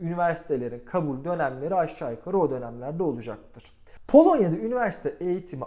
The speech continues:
almanın en büyük fırsatlarından birisi de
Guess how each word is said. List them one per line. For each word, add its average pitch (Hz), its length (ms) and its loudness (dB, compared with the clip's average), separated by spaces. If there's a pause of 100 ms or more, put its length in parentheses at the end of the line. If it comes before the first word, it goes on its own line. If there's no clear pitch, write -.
(100)
almanın 165 680 2 (160)
en 190 260 2
büyük 120 200 -8
fırsatlarından 117 1000 -10
birisi 196 400 0
de 233 240 4